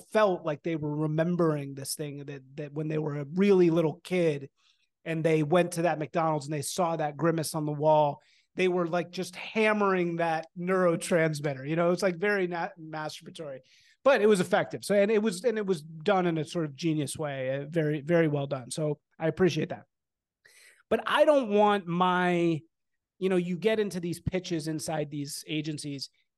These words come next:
so much of it is just nostalgia, milking nostalgia. So I d-, that's why I'm, I'm, like, balk at that a little bit, but I still think that you raised some good points of, like,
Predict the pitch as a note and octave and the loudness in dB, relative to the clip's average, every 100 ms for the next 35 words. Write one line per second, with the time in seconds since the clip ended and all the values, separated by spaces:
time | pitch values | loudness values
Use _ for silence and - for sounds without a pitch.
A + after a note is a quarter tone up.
0 | _ - - A3 G#3+ G#3 F#3 F3 D#3+ D3+ | _ -12 0 2 4 2 2 0 -2 -4
1 | C#3+ - E3 - D#3+ C#3+ - - F3 D#3 | -6 -10 -8 -8 -8 -10 -10 -8 -4 -4
2 | D3+ D#3 C#3+ C#3+ F3 F3+ F3+ F3 D#3 D3+ | -4 -8 -10 -4 2 2 2 -2 0 -2
3 | D#3+ D3+ C3+ - D3 C#3 C#3 C3 - _ | -6 -6 -6 -4 -2 -4 -8 -16 -18 _
4 | _ _ - G3 G#3 C4 - F#3 G3+ G#3+ | _ _ 0 2 4 0 0 0 0 0
5 | G#3+ F#3 F#3 D#3+ D#3+ D#3+ D3 - C3 E3 | 2 2 0 -2 -4 -4 -6 -10 -6 -4
6 | D#3 - A3 G#3+ G#3+ A3 A3 A3 A#3 A#3+ | -4 -4 -4 -2 -2 0 0 0 0 -2
7 | _ _ - A3+ A#3 A3 - F4+ E4+ B3 | _ _ -2 2 2 2 0 0 2 0
8 | F3 F3+ F3+ F3+ E3+ D#3+ F3+ F#3 F3+ E3 | 0 -2 -2 -2 -2 -2 0 0 0 -4
9 | D#3 B3 A#3 - D3+ D3+ C#3+ | -2 0 0 -2 -4 -2 -4